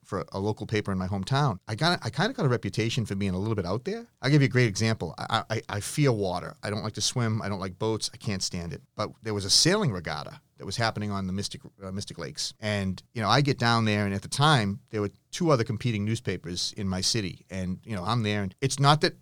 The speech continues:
they were my competition, 'cause they were my friends, the other photographers, but they were my competition, you know? So I pull up to where they are at, and they're on the shore, and they're taking pictures of these sailboats going by. And I'm saying to myself, "You know what? This is the worst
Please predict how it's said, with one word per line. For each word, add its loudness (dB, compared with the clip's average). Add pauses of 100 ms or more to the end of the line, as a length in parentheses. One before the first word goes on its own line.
they 4
were 6
my 2
competition, 0
'cause -6
they 4
were 2
my 4
friends, -2
the 0
other 0
photographers, 0
but -2
they 4
were 4
my 6
competition, 0
you 0
know? 2
So 0
I 6
pull 4
up 2
to 0
where 6
they 4
are 4
at, 2
and -4
they're 2
on 2
the -2
shore, 0
and -4
they're -6
taking -2
pictures -4
of -6
these -4
sailboats -2
going -6
by. -8
And -8
I'm -6
saying -4
to -6
myself, -4
"You -6
know -2
what? -2
This -2
is -6
the -8
worst -4